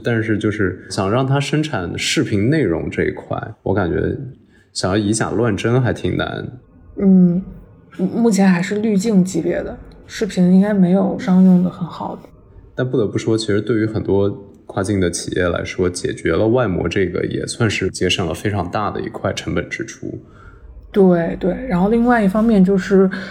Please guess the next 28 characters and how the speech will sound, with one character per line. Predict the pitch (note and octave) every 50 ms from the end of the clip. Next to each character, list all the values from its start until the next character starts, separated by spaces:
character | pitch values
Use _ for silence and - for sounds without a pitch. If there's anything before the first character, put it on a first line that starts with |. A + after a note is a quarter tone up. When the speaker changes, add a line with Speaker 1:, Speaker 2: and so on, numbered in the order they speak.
| - - - -
Speaker 2:
呃， | - -
像 | F#3+ A#3+ A#3+ A3+
这 | A3+
个 | G#3+
无 | F#3+ F#3 F#3 F#3
中 | A#3 B3 A#3
生 | - C4 C4 C4
有， | B3 G3+ - - - - - - - - - - - - -
就 | - F3+ F#3
包 | F3+ G#3 A3
括 | G#3+ A3+
提 | - - - - F#3
供 | F#3 A3 G#3+ G3
灵 | F3+ E3+ F#3+
感 | G#3 G#3 F3+ F3 -
的 | - F#3+
设 | F#3 - - A3 F#3+
计 | - F3
图 | - - - B3+
和 | - F#3
概 | G3+ - A#3 G#3+
念 | F#3 F3+ E3+ E3+
图。 | E3 - - - - - - - - - -
我 | E3 F3 F3 F3
认 | F3+ A3+ A3
识 | G3 F#3+ G3
一 | F#3
个 | G3+ G3